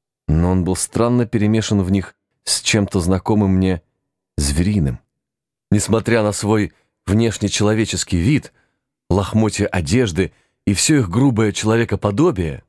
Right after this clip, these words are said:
каждый из них имел на всём своём существе печать чего-то животного, проявлявшегося в движениях, в манере держаться, в каком-то смутном сходстве со свиньёй, в безусловной печати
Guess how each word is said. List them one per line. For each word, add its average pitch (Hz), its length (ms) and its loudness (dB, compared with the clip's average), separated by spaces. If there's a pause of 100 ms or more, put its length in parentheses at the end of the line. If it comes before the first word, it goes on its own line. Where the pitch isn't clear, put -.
(480)
каждый 131 360 0
из 107 220 -2
них 165 320 0 (340)
имел 139 260 4
на 123 120 2
всём 143 280 -2
своём 113 380 0
существе 123 680 -2 (340)
печать - 300 0
чего-то 131 360 0
животного, 80 800 0 (480)
проявлявшегося 104 800 0
в 85 80 -2
движениях, 87 680 0
в 80 40 -4
манере 104 300 2
держаться, 92 720 -2 (340)
в - 40 -8
каком-то 123 320 0
смутном 131 440 2
сходстве - 440 -2
со - 120 0
свиньёй, 98 680 0 (480)
в 80 100 2
безусловной 120 680 2
печати 113 560 -2